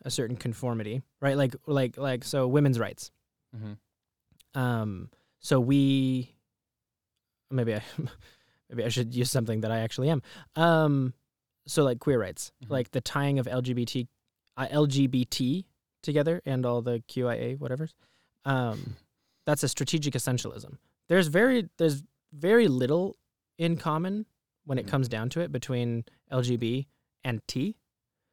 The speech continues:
Speaker 1: Um, there's not even a, you know, it's not the same thing to talk about bi, uh, rights and,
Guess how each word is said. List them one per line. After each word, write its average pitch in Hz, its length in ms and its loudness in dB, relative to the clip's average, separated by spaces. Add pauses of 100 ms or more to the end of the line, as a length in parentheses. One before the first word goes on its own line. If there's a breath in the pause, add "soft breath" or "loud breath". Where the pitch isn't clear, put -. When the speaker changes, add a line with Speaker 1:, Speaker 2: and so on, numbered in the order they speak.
(600)
Speaker 1:
Um, 127 500 -2 (280)
there's 170 200 4
not 139 200 2
even 127 240 0
a, 123 160 -2
you 147 160 -4
know, 113 80 -4
it's 139 180 -4
not 151 160 0
the 147 80 -4
same 143 240 0
thing 151 280 0
to 143 80 -8
talk 139 220 -4
about 143 300 -2
bi, 143 480 -2 (760)
uh, 110 540 -4
rights 127 480 -4 (180)
and, 113 600 -6